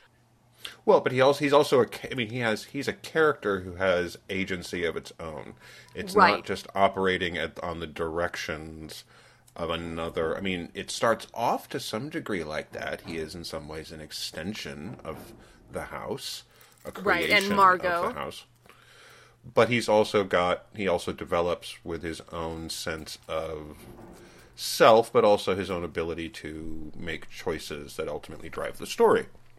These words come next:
Speaker 2: Right, whereas Pretzel Jack is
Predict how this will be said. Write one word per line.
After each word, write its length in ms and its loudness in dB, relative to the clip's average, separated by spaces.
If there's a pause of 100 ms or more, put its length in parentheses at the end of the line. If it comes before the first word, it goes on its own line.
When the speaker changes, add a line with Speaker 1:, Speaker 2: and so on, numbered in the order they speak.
(280)
Speaker 2:
Right, 320 8
whereas 540 10
Pretzel 360 -2
Jack 360 4
is 400 -6